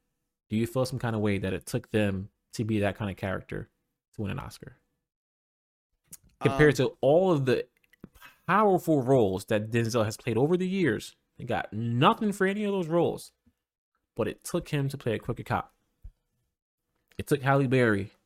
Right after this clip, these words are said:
Speaker 1: to be a prostitute.
Speaker 2: Yes and no. Um, Halle Berry, absolutely. I think that's completely unfair.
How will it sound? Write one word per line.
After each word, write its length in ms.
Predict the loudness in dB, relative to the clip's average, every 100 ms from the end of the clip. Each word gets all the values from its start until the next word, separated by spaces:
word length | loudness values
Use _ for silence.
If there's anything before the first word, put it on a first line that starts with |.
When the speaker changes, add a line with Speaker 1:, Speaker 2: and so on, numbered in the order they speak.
| -10
Speaker 1:
to 60 |
be 100 | -6
a 40 | -2
prostitute. 600 | 2 2 0 -8 -10 -10 _ _ _ _ _ _ _ _ _ _ _ _ _ _ _ _ _ -20 -20 _ _ _ _ _ _ _ _ _ _ _ _ _
Speaker 2:
Yes 340 | -6 -4 -4
and 120 | -8 -8
no. 220 | -10 -12 _ _ _ _ _ _ _ -16
Um, 560 | -10 -10 -10 -12 -16 -20 _ _ _ _ _ _ _ _ -20
Halle 340 | -10 -8 -8
Berry, 420 | -6 -6 -6 -8 -10
absolutely. 600 | -12 -12 -10 -10 -12 -20 _ _ _ _ _ -14
I 100 | -14
think 180 | -12 -14
that's 120 | -12
completely 400 | -14 -14 -14 -14
unfair. 440 | -16 -14 -14 -14